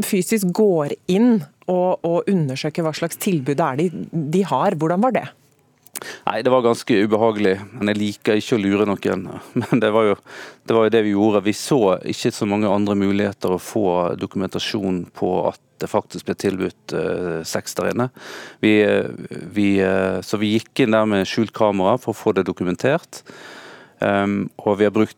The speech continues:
Speaker 2: bare en liten brøkdel av alle opptakene vi gjorde. Men, men det var viktig å få det dokumentert når du skal,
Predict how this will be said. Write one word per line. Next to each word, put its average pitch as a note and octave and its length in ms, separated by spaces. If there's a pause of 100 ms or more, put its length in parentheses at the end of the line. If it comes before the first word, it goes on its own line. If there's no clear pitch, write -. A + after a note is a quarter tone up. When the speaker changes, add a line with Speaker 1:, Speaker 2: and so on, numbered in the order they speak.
Speaker 2:
bare F#2 320
en F2 120
liten F2+ 240
brøkdel - 480
av F#2 200
alle F#2+ 300
opptakene F#2 460
vi F2 120
gjorde. F2+ 300 (180)
Men, G#2 320
men G#2+ 160
det A2+ 120
var B2+ 160
viktig A2 260
å - 20
få A2+ 140
det G2 100
dokumentert G2 560
når G#2 160
du G2 80
skal, G2 380